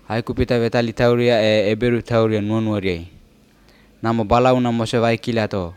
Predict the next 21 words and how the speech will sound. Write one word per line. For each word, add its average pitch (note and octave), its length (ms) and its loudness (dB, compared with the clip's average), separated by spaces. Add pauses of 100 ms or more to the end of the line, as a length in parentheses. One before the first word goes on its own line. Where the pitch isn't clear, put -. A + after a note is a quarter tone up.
(640)
Togi C3+ 260 0
noga C#3+ 280 2
bia. G2+ 360 -4 (920)
Rawa A#2+ 200 2
bara A#2 300 2
atana A#2+ 260 0
no A#2+ 140 -2
tugu C3 260 -2
venia G#2+ 320 -2
siva F#2+ 260 -8
tole. E2+ 240 -12 (580)
Nam A2+ 260 0
balauna B2+ 400 4
rau B2 140 4
bara A#2 240 4
kewa B2 320 2
tole. G2+ 400 -2 (460)
Rawa A2 220 2
bara A2+ 360 2
auna G#2+ 340 -2
nuanuana A2 540 -2